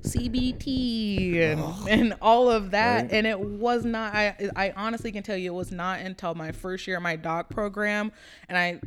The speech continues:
Speaker 1: and my advisor I'm talking about, she's, uh, a woman of color. She's from India. One of the smartest people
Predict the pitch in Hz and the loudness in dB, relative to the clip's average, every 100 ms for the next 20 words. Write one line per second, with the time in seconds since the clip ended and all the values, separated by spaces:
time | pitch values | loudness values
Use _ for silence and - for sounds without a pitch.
0 | - 180 175 147 - 151 185 170 170 190 | -12 -10 -8 -10 -12 -6 -2 0 2 2
1 | 226 208 175 208 220 208 175 151 143 - | 2 0 -2 -2 -2 -2 -4 -4 -4 -6
2 | 208 185 - 170 156 160 175 170 165 - | -6 -8 -6 -4 -2 -2 -2 -2 -6 -6
3 | 156 160 - 175 165 - 220 233 160 127 | -6 -6 -6 -8 -10 -6 -4 -2 -4 -6
4 | 185 - _ _ _ _ _ _ 220 202 | -10 -20 _ _ _ _ _ _ -4 -4
5 | 185 165 165 - 185 - 127 | -4 -4 -6 -6 -12 -12 -14